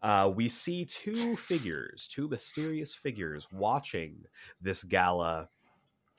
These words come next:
from a, uh, from a high perch, and the maternal figure, the, the woman,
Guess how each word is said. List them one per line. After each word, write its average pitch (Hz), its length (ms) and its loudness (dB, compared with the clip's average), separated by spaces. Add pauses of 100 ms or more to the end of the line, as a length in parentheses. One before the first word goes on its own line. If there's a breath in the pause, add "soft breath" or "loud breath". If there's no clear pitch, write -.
from 113 300 0
a, 95 440 4 (560)
uh, 87 280 2
from 98 180 -6
a 92 60 2
high 160 260 6
perch, - 640 0 (120)
and 95 540 2 (480)
the 104 480 -2 (220)
maternal 165 400 4
figure, 87 280 -2
the, 92 120 -6 (400)
the 95 160 -4
woman, 101 460 0